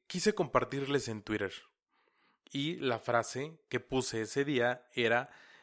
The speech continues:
eh, "Enseñar para la vida siempre hace la diferencia".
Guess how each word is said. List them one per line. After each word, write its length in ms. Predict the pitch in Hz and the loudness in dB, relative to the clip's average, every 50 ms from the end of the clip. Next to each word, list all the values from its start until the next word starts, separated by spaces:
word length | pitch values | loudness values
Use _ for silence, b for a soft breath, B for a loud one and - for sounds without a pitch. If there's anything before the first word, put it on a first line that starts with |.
| B B _ | B B _
eh, 440 | 120 113 110 110 107 104 - _ _ | -4 -4 -2 -2 -4 -6 -8 _ _
"Enseñar 680 | - 135 127 120 - - 127 117 120 127 135 139 - - | -4 -2 -2 -2 -4 -4 -4 -2 2 4 2 2 4 4
para 180 | 156 156 151 131 | 6 6 6 6
la 140 | 113 107 | 6 4
vida 400 | 107 120 139 156 175 202 214 - _ _ | 2 2 0 -2 -2 -6 -6 -10 _ _
siempre 460 | _ - - - 131 127 - - 117 113 | _ -8 -4 -4 -4 -6 -2 0 2 4
hace 240 | 113 113 - 120 | 4 4 2 0
la 120 | 113 107 98 | 0 -2 -2
diferencia". 600 | 101 98 - 104 98 85 80 80 - - - | -4 -6 -8 -6 -6 -6 -8 -10 -16 -18 -18